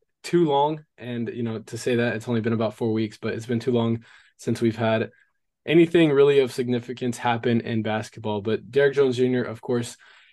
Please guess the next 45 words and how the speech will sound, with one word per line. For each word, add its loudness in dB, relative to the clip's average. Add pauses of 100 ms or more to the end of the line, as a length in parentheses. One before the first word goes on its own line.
excites 0
a -6
little 4
bit 6
and -6
ignites -2
a -6
little -4
bit -2
more -4
flames, -2 (380)
um, -2
and -2
of -4
course 0
gets -4
people -2
talking, -4
which -6
we -6
like. -6
So, -8
you -4
know, 0
I'm 2
excited 2
to 2
see -2
what 2
his -4
fit 2
is, 0 (360)
uh, -8
potentially -2
with 0
Luka 0
and -2
Kyrie, 0
of -6
course. -4
And, -4
you -6
know, -4
he -2
did 2